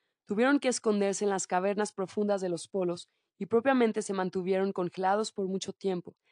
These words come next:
porque si no lo hacían corrían el peligro de desintegrarse y convertirse en elementos. Lo que sí podemos afirmar es que la energía de Satien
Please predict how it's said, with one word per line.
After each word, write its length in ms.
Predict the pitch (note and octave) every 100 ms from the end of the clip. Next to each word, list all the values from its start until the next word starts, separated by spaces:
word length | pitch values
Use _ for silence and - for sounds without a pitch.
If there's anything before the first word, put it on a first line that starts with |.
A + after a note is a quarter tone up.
| _ _ -
porque 240 | F#3 F#3+
si 140 | -
no 100 | G3+
lo 100 | G#3+
hacían 360 | G#3+ - G#3 G3
corrían 340 | G3 F#3 F#3+
el 120 | G3 G3
peligro 400 | F#3 F#3+ A3 A3+
de 160 | F#3+
desintegrarse 840 | E3+ D#3+ F3+ F3 E3+ F3+ D#3+ F#3+ - _ _
y 100 | -
convertirse 720 | F#3+ F#3 F#3 G3 A3 B3+ C4
en 160 | - F#3
elementos. 720 | F3+ F3+ F#3+ F3+ - - - _ _ _ _ _ _ _ _ _ _
Lo 160 | G#3+ G3
que 120 | G#3+
sí 140 | C4+
podemos 440 | B3 D4+ C4 B3 A#3+
afirmar 600 | G#3 G3 F#3+ G3 A#3 - _ _
es 160 | A3+ A3
que 80 | B3
la 80 | A3+
energía 340 | G3+ - G3+
de 80 | G#3
Satien 500 | G#3 F#3 G#3 G#3